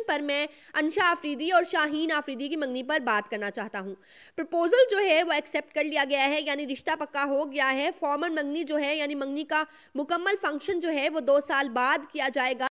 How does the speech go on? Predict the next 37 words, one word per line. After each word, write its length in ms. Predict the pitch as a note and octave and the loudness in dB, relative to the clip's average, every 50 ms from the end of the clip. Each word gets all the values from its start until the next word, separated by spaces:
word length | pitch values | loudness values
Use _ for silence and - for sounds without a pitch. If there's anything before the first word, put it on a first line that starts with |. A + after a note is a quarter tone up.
| _ _ A3 | _ _ -2
दो 200 | G#3+ D4 D#4 F4 | 2 6 6 6
साल 280 | E4+ - G#4+ G4 F#4+ | 6 6 4 4 6
बाद 380 | C#4 D4 D4 D4+ D#4+ F4 G#4 G4 | 4 6 6 6 6 4 4 0
अंशा 240 | E4 D#4 D4+ - E4+ | -2 -2 0 0 2
आफरीदी 440 | D4 D4+ D4 C#4+ C#4+ C4+ B3+ F4 F#4 | 2 2 0 -2 -6 -2 0 0 0
की 160 | - E4 D#4+ | 0 0 -2
पढ़ाई 400 | D4+ D4+ D#4 D4 C#4+ C#4+ E4 G4+ | 0 0 0 2 2 2 2 2
मुकम्मल 360 | G#4 G4+ - D4+ D4 D4 D#4 | 0 0 -2 -2 -2 0 -2
होने 240 | E4 C#4 C4 C4+ C4 | 0 -2 -2 -2 -2
के 120 | D4+ C#4+ | -2 -2
बाद 360 | A#3 B3 A#3+ B3 B3+ C#4 D#4 | 0 2 4 4 4 4 2
मंगनी 320 | C#4+ C#4+ C4 B3 A#3+ A#3+ B3+ | 0 -2 -6 -4 -4 -6 -6
की 100 | - D4 | -6 -6
तकरीब 340 | C#4 A#3 - A3+ A3+ A#3+ A#3 - | -6 -6 -8 -8 -10 -10 -8 -6
तय 120 | A3 F3+ | -6 -6
पाएगी। 400 | - - E3 E3 E3 D#3+ E3+ E3 _ _ _ _ _ _ _ _ _ _ _ _ _ _ _ _ - | -6 -6 -8 -10 -10 -12 -14 -20 _ _ _ _ _ _ _ _ _ _ _ _ _ _ _ _ -2
शाहिद 360 | - G4+ F#4+ G4 G#4 B4+ - E5+ D5 | 2 4 4 6 6 6 6 6 4
आफरीदी 320 | C#5+ - G4+ F#4 D#4+ F#4+ | 4 2 0 2 2 2
भी 80 | F4+ G4 | 2 2
अपने 220 | F#4+ - E4+ F4+ | 0 0 -2 -2
सोशल 300 | D#4+ - D4+ D4+ - F4+ | 0 0 -2 0 0 -2
मीडिया 280 | D#4 D4+ D4+ C#4 F4 F4+ | -2 -2 0 0 0 0
पर 160 | F4+ E4+ D#4+ | 2 0 -2
काफ़ी 360 | D#4+ E4+ D4 D4 D4 D#4+ D#4+ | 0 0 0 0 0 0 0
एक्टिव 340 | C#4+ C4 C4 - - - D4 | 0 0 0 -2 -8 -4 -2
रहते 260 | D#4 C4+ C4+ - C#4+ | -2 -4 -4 -4 -6
हैं 160 | C4+ C4+ D4 | -4 -2 0
और 80 | D#4+ E4 | 0 0
अपनी, 360 | D#4 - - D4 D4+ D#4 D#4 - - - - - | -2 -2 -4 -6 -6 -6 -6 -8 -12 -20 -8 -2
अ, 120 | - D4 | 0 2
लाइफ 300 | D4+ D4+ C#4+ D#4 F4 - | 2 4 2 2 0 0
में 80 | F4 F#4 | -2 -2
होने 140 | F4+ D#4 D#4 | 0 0 0
वाले 260 | D#4 D4+ D4+ D4+ C#4+ | -2 -2 -2 -4 -4
इवेंट्स 420 | D4 C#4 C#4+ C#4+ D4+ D#4 D#4+ D#4 | -2 0 0 0 0 -2 -4 -6
और, 360 | - - C#4+ C#4+ C#4+ C#4+ C#4+ C4+ | -4 -2 0 2 2 2 2 2
अ, 160 | C#4+ C#4+ | 2 0